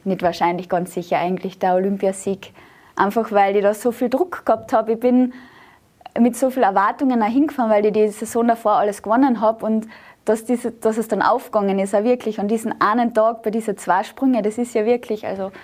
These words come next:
es muss halt am, am Tag X dann alles zusammenpassen. Und ich hab's dann echt geschafft, meine zwei besten Sprünge zu zeigen. Und ja, da ist mir so eine Last von den Schultern gefallen und ich glaub, an das werde ich mir,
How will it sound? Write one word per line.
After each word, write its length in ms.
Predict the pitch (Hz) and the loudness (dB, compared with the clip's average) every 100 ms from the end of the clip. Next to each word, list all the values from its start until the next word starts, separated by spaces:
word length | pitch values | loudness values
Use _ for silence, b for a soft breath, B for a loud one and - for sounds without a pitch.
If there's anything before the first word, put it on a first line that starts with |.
| B | B
es 80 | - | -2
muss 200 | 247 254 | 0 2
halt 120 | 254 | 0
am, 220 | - 208 202 - | -2 -2 -6 -6
am 240 | - 202 | -4 -2
Tag 280 | - 196 - | 0 0 -2
X 240 | 285 - - | -6 -6 -6
dann 140 | 196 | -2
alles 320 | - 254 254 | 0 0 -2
zusammenpassen. 800 | - 233 208 - 175 - 240 240 B B B B - | -2 -2 0 0 -2 -2 -4 -4 B B B B -2
Und 500 | 214 214 220 214 - B | 0 2 2 0 -6 B
ich 80 | - | 0
hab's 200 | 226 - | 0 -2
dann 140 | 240 | 0
echt 220 | - 233 240 | 2 0 0
geschafft, 320 | 269 247 - | -2 -2 -2
meine 180 | 220 208 | -2 0
zwei 180 | 226 | 0
besten 380 | 202 220 220 - | 0 0 -2 -6
Sprünge 380 | 226 - 254 240 | -6 0 2 2
zu 140 | 240 | -2
zeigen. 520 | 208 247 214 214 220 208 | -4 0 2 0 0 -2
Und 340 | 196 208 202 B B B B B | -2 -2 -4 B B B B B
ja, 220 | - 208 214 | 2 2 4
da 80 | |
ist 160 | 190 220 | 2 0
mir 120 | 226 | -2
so 140 | 220 226 | 0 2
eine 80 | |
Last 280 | 185 214 - | 2 0 -4
von 100 | - | -6
den 80 | 214 | -6
Schultern 360 | 208 247 226 220 | -4 -2 0 0
gefallen 340 | 214 208 214 | 0 0 0
und 120 | 208 | 0
ich 60 | 202 | 0
glaub, 220 | 196 202 | 0 2
an 100 | 202 | 0
das 200 | 208 - | 0 2
werde 200 | 208 214 | 2 2
ich 60 | 208 | 0
mir, 140 | 208 | -4